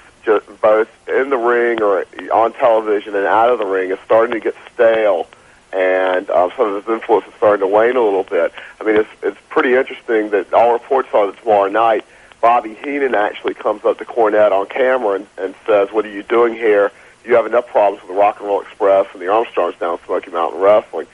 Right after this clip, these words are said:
I de-, Heenan has always had the reputation for being a cut above and lessening the influence of any of the other managers that came through there, like, uh, Jimmy Hart. Or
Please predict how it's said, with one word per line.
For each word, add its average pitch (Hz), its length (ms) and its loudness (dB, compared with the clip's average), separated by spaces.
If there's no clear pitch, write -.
I 120 180 2
de-, - 300 -2
Heenan 160 300 0
has 123 160 -2
always 131 580 2
had 120 280 -2
the - 60 -6
reputation 117 840 -2
for 98 360 0
being 120 180 -2
a 107 60 0
cut 135 320 2
above 113 580 2
and 101 320 -4
lessening 123 400 0
the 113 140 0
influence 110 400 -4
of 113 120 -6
any 117 140 -2
of 107 60 -4
the 101 160 0
other 123 240 4
managers 104 420 -4
that 95 140 -8
came 104 240 -4
through 104 220 -6
there, 90 200 0
like, 90 340 2
uh, 85 120 0
Jimmy 92 260 -6
Hart. 104 560 2
Or 82 140 -6